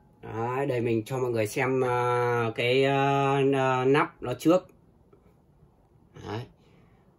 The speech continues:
Gốm rất sáng luôn. Ờ, những cái vết, ờ, vết bẩn như này đây mọi người nhá. Vết này là, ờ, không phải là bị lỗi gì đâu nhá. Đây, mình cào đây. Nó vẫn còn bẩn, mình mua về mình chưa vệ sinh nước gì cả. Đây, cái vết này nữa này.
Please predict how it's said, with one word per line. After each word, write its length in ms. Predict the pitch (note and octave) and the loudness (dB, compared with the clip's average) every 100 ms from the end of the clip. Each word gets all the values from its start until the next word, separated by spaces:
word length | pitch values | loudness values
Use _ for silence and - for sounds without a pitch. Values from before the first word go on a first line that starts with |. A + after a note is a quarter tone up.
| - | -12
Gốm 300 | G2 G#2 C3+ | -2 0 2
rất 180 | D3 F#3 | 2 0
sáng 480 | - - G#2 C#3 F3+ | -2 -2 2 4 4
luôn. 220 | F#3+ A#2+ - _ _ - _ _ _ _ - | 4 2 -6 _ _ -20 _ _ _ _ -12
Ờ, 340 | B2+ B2 B2+ B2+ | -2 2 4 4
những 120 | D#3+ | 6
cái 120 | F#3 | 6
vết, 340 | F3 A#3 - | 6 6 4
ờ, 180 | D3 E3 | 2 2
vết 260 | D3+ G#3+ D#3 | 6 4 4
bẩn 220 | F#2 A2+ | -2 4
như 120 | D#3 | 6
này 180 | D#3+ C3 | 6 4
đây 140 | C#3+ | 4
mọi 120 | D3+ B2+ | 2 2
người 160 | B2+ | 2
nhá. 120 | D#3+ | 0
Vết 240 | F3 D#3 C#3+ | 0 -2 -2
này 240 | C#3 B2 | 0 0
là, 380 | B2 B2 A#2+ A#2 | 0 2 0 -2
ờ, 240 | - B2 A#2+ | -2 -4 0
không 200 | D#3+ D#3+ | 2 2
phải 160 | A2+ | 2
là 120 | A2+ | 0
bị 140 | B2+ C#3 | 0 0
lỗi 240 | C#3+ D3 | 2 4
gì 100 | F3 | 4
đâu 100 | C#3+ | 4
nhá. 180 | D3 F#3 - _ _ _ - | 4 2 -4 _ _ _ -4
Đây, 220 | C3+ B2+ - - | -2 -2 -4 -10
mình 140 | A2 | -8
cào 260 | G#2+ A#2+ A2+ | -4 0 0
đây. 100 | B2 - - - | -2 -6 -20 -8
Nó 60 | A#2+ | -2
vẫn 180 | B2 G#3+ | 2 4
còn 160 | E3 D3+ | 4 2
bẩn, 240 | - A2+ | 0 0
mình 180 | A#2+ A#2 | 0 4
mua 140 | C#3+ | 6
về 180 | C#3 A#2 | 6 4
mình 140 | A#2 | 2
chưa 200 | A2 D#3+ | 6 8
vệ 160 | D#3+ - | 8 6
sinh 300 | - G3+ E3+ | 8 8 10
nước 160 | G3+ G#3 | 4 2
gì 120 | G#2+ | -4
cả. 180 | A2+ - _ _ - | -6 -14 _ _ -4
Đây, 200 | C3+ A2 - - | -2 -2 -6 -18
cái 120 | A#2+ | -8
vết 160 | B2+ F#3 | -2 2
này 220 | D#3+ G2+ | 2 0
nữa 120 | A#2 | -4
này. 120 | C3+ | -6